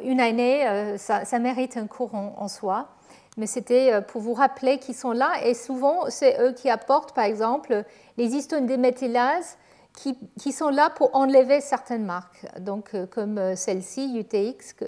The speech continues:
dont, dont je vais parler plus tard, qui, en-, qui enlève, euh, le marque H trois K vingt-sept, euh, triméthyle. Et puis ici, je vous montre, euh, effectivement Polycom. Il y a plusieurs complexes Polycom, P R C deux, P R C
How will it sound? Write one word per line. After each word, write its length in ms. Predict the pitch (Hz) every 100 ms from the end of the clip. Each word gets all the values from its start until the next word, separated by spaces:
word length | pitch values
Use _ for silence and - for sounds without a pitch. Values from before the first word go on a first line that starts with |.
| -
dont, 300 | 196 196 185
dont 180 | 180 208
je 80 | 202
vais 80 |
parler 360 | 208 202 202 240
plus 200 | 240 196
tard, 320 | 208 240 320 - - - _
qui, 140 | -
en-, 180 | 226 226 214 - 196
qui 160 | - 240
enlève, 400 | 220 220 247 240
euh, 140 | 208 190 202 _ _ _ _ _ _ -
le 120 | 226 226
marque 320 | 240 240 -
H 340 | - 214 214
trois 180 | - 247
K 180 | 247 190
vingt-sept, 560 | 190 190 - 226 226 214
euh, 320 | 190 185 -
triméthyle. 680 | - 202 196 185 - 226 277 254 _ _ _ _ _ _ _ _ _ _ _
Et 140 | 254
puis 340 | 226 - 262 254
ici, 240 | 240 302
je 80 | 277
vous 160 | 226 220
montre, 320 | 226 254 240
euh, 160 | 208 196
effectivement 540 | 190 208 - 208 254
Polycom. 560 | 254 240 220 254 254 277
Il 100 | 226
y 60 |
a 60 | 220
plusieurs 340 | 262 262 254
complexes 380 | 254 226 214 -
Polycom, 480 | 220 202 208 254 285
P 120 | 247
R 120 | 208
C 180 | - 214
deux, 220 | 202 247
P 140 | 247 220
R 60 |
C 200 | - 214